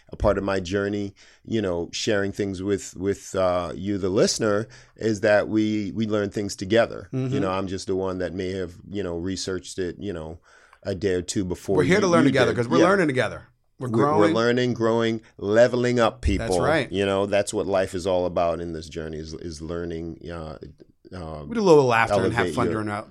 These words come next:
Speaker 2: throughout. <laughs>
Speaker 1: Yeah, because the, the laughter len-, lends levity to your, to your experience, right?
Speaker 2: Yes.
Speaker 1: You, you, none of this is all serious.
Speaker 2: It, it shouldn't be.
Speaker 1: You know, if, if, if we're lucky enough to have,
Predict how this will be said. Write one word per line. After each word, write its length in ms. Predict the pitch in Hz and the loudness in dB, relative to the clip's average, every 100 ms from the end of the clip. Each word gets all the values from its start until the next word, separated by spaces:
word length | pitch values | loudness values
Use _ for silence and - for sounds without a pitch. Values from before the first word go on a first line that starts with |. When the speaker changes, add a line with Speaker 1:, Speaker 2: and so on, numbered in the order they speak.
| - | -4
Speaker 2:
throughout. 380 | 139 113 113 - | 0 0 0 -6
<laughs> 560 | _ _ - - 330 - | _ _ -10 -6 -2 4
Speaker 1:
Yeah, 180 | 269 | 6
because 380 | 175 180 196 165 | 6 6 6 6
the, 200 | 156 160 | 6 4
the 140 | 127 151 | 6 4
laughter 420 | 151 160 190 185 | 4 4 2 0
len-, 340 | 165 147 135 131 | 2 4 4 4
lends 340 | 135 135 123 | 4 4 4
levity 540 | 120 123 127 127 120 113 | 4 6 6 4 0 -2
to 220 | - 131 | 0 0
your, 560 | 110 110 104 101 98 98 | 4 4 6 4 2 -2
to 180 | - | -2
your 140 | 117 104 | 2 2
experience, 640 | - - 110 90 - - | 0 0 0 -2 -8 -4
right? 280 | 101 107 131 | 0 2 0
Speaker 2:
Yes. 380 | 135 120 107 95 | 0 0 0 0
Speaker 1:
You, 140 | 113 | -2
you, 240 | 110 104 104 | -2 -2 -2
none 240 | 117 123 | 2 2
of 80 | 110 | 2
this 180 | 104 101 | 0 -2
is 140 | 90 | -2
all 160 | 98 87 | -2 -2
serious. 640 | - 104 69 50 - - | -4 -4 -4 -8 -14 -14
Speaker 2:
It, 240 | - 117 - | -10 -10 -8
it 80 | 120 | -6
shouldn't 300 | - 104 82 | -6 -6 -8
be. 100 | 87 | -2
Speaker 1:
You 100 | 107 | 0
know, 220 | 95 92 | 0 -2
if, 260 | - 101 - | -2 -4 -2
if, 280 | 107 - - | -4 -4 -8
if 260 | 95 92 | -8 -6
we're 160 | 90 110 | 0 2
lucky 340 | 110 113 110 110 | 4 2 2 0
enough 260 | 107 107 | 2 0
to 160 | - 95 | 0 0
have, 640 | 101 104 101 95 95 95 | 2 2 2 2 0 -4